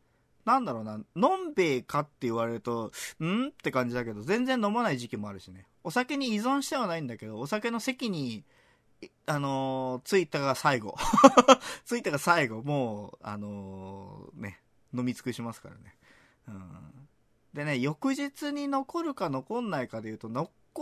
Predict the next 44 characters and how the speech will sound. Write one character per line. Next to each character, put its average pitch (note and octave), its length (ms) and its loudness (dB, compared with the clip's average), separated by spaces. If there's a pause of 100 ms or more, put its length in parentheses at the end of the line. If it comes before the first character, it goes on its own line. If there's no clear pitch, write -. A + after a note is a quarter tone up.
(220)
り C4 140 -2
は D#3 120 4
す D3 200 -4
る F3+ 140 0
ん F#3 80 -4
だ A#2+ 120 -4
け A2 120 -10
ど、 A2 340 -8 (260)
あ A#2+ 120 -4
の、 A2 140 -4
残 E3 300 0
る C#4+ 100 0
た D3+ 160 2
び E3 100 0
に B2+ 100 -2
さ、 G#2 340 -4 (340)
あ A2+ 80 -10
の、 G#2 100 -6
ス - 160 -4
マ C#3+ 140 6
ホ D3 140 0
で C#3+ 120 -2
さ、 B2 300 -4 (320)
あ A#2 80 -12
の、 G#2+ 220 -8
「二 - 280 -16
日 A#2+ 180 -4
酔 A2+ 180 -4
い A2+ 140 -6 (200)
直 A#2 320 -2
す」 - 200 -14 (100)
と - 80 -10
か - 160 2
っ - 20 -14
て - 180 4
い F#3+ 60 10
う G3+ 60 8
の F#3 120 10
を E3 220 8 (120)
<laughs> - 120 -8
検 D3+ 200 4
索 D#3 220 2
し - 100 -6
て、 C3 300 -2